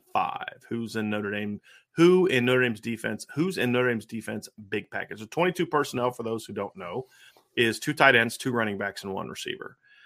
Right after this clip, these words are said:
You could also go twenty-three personnel. So inside the five-yard line, John, or Ryan, they've got two tight ends, two backs in the backfield.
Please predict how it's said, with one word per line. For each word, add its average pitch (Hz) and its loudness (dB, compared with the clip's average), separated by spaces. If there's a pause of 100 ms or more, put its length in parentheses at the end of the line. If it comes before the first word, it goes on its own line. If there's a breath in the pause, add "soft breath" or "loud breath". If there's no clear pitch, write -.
(360 soft breath)
You 123 -2
could 123 2
also 113 4
go 110 2
twenty-three 107 -4
personnel. 98 -2
So 92 -2
inside 165 8
the 165 4
five-yard 139 10
line, 101 2
John, 104 0
or 101 2
Ryan, 107 4 (100)
they've 110 -8
got 113 -2
two 151 -2
tight 139 6
ends, 127 2
two - -6
backs 123 6
in 120 -4
the 110 -2
backfield. 98 -2